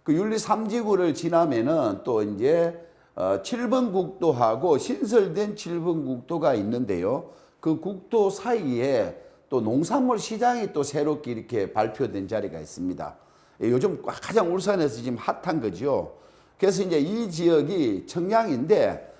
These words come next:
농산물 시장이 새로 이제, 이제 유치된 곳과 여기에서 또 윤리 삼 지구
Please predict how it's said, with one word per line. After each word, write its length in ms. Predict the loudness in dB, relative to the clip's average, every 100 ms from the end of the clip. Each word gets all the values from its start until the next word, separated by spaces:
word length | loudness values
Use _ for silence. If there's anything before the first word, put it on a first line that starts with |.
| _
농산물 580 | -2 -2 2 2 2 -2
시장이 640 | -4 0 4 4 2 -2 -4
새로 400 | -2 0 2 2
이제, 560 | 0 4 6 6 2 -4
이제 160 | -2 0
유치된 540 | 0 0 -2 0 0
곳과 920 | 0 -2 0 4 6 4 0 -6 -14 -20 -16 -16 -16 2
여기에서 680 | 4 6 4 4 2 -2 0
또 200 | 0 2
윤리 240 | 2 0
삼 320 | -2 0 0 -2
지구 460 | -4 -2 -4 -4